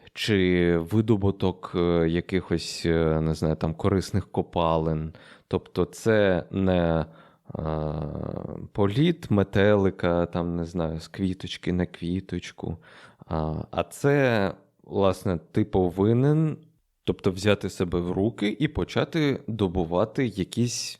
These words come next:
нові сенси, якісь нові знання. Тобто саме мислення, його мета, е, дістати щось нове, отримати нові якісь, е, знання,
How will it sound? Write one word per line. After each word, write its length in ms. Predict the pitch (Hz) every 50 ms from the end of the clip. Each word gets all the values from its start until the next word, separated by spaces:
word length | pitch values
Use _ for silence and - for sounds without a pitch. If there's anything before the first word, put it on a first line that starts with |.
| _ _
нові 360 | - 95 92 90 87 107 123 117
сенси, 540 | - - 110 98 85 80 78 - - -
якісь 520 | 95 90 85 80 - 117 120 117 - - - - - - - - - - _ -
нові 320 | 98 92 87 87 101 113
знання. 520 | 110 98 104 98 98 101 107 110 101 85 80 - - - - - - _ _
Тобто 640 | - 98 - - - - 95 95 95 92 - - - -
саме 400 | - - - 123 120 120 110 92
мислення, 880 | 82 85 87 107 156 202 220 - - 107 98 92 87 80 76 67 - - - _ _ _ _ _ _ _ _ _
його 520 | - 90 - - 113 104 95 98 101 95 85
мета, 480 | 82 85 95 101 - 110 85 73 - - _ _ - - _ _ _ _ - -
е, 540 | - 87 85 87 85 85 82 80 80 - - -
дістати 680 | 101 104 101 104 98 - - - 110 147 151 - 160
щось 440 | 123 - - 131 127 127 - - -
нове, 480 | 104 104 110 104 98 98 80 76 71 - - _ _ _ _ _ _ _ _ -
отримати 640 | 101 95 - - 120 147 151 147 135 117 - 117
нові 380 | 98 87 85 82 82 104 135 160
якісь, 540 | 143 107 82 78 - 120 127 120 - - - _ _ _ _ _ _ _ _ - -
е, 320 | 95 87 85 85 82 82
знання, 680 | 82 95 90 92 113 127 131 120 113 107 85 80 82